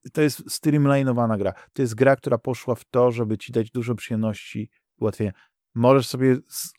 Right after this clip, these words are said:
te suwaczki tam poustawiać, żeby było ekstra trudno, żeby, żeby... Bo wiesz, jest też suwaczek, który sprawia, że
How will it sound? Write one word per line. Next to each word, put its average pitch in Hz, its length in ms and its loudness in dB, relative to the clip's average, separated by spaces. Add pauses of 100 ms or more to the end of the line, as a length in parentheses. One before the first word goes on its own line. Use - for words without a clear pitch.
(120)
te 127 120 -4
suwaczki 120 540 2
tam 110 160 0
poustawiać, 113 440 0
żeby 107 200 -2
było 113 220 2
ekstra 117 360 -4
trudno, 117 400 -2
żeby, 110 260 0 (360)
żeby... 117 200 -6
Bo 135 200 6
wiesz, 127 160 4 (200)
jest 131 160 0
też 143 160 -6
suwaczek, 135 440 2
który 139 180 0
sprawia, 135 300 0
że 120 300 2